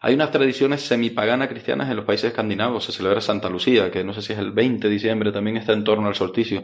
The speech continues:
y que es muy bonito, ¿no? Porque se representa con las mujeres con, con iluminación en la cabeza, una especie de, de diademas de velas y tal. Es muy, tiene una simbología también relacionada siempre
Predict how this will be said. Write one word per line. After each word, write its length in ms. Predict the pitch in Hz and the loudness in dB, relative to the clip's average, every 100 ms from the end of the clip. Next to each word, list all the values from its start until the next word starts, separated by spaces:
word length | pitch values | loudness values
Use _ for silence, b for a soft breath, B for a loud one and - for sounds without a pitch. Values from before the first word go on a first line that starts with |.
| B B B - | B B B -2
y 120 | 104 | 0
que 640 | 101 98 95 95 95 95 | 2 2 2 0 -2 -2
es 60 | 95 | 0
muy 100 | 113 | 2
bonito, 340 | 101 127 127 | 4 4 2
¿no? 120 | 110 120 | 0 0
Porque 220 | 107 98 | -2 -2
se 140 | - | -2
representa 400 | 104 - - 110 | -6 -4 -2 -2
con 80 | 104 | 0
las 80 | 101 | -2
mujeres 260 | 104 113 | -2 -2
con, 160 | 104 98 95 98 113 - - - - | -2 -4 -6 -10 -12 -16 -20 -16 -8
con 140 | 98 | 0
iluminación 380 | 101 104 101 107 | 4 4 4 2
en 60 | |
la 40 | 104 | 2
cabeza, 500 | 104 143 - 113 110 | 2 2 4 2 2
una 220 | 104 104 | 0 -2
especie 300 | 107 113 - | -2 0 4
de, 460 | 110 110 107 101 101 B B B _ | 8 10 8 4 -4 B B B _
de 120 | 101 | 2
diademas 340 | 101 101 110 104 | 4 4 2 2
de 80 | 101 | 4
velas 400 | 117 135 110 107 | 6 4 2 -2
y 60 | |
tal. 160 | 104 107 | -2 -2
Es 80 | 107 | -2
muy, 340 | 117 107 104 | -4 -2 -4
tiene 100 | 120 | -2
una 120 | 120 | -2
simbología 500 | 131 127 127 123 131 | 0 2 2 4 4
también 240 | 127 113 127 | 4 4 4
relacionada 440 | 127 113 110 120 | 2 2 0 0
siempre 460 | 120 123 123 123 123 | 0 0 0 -2 -4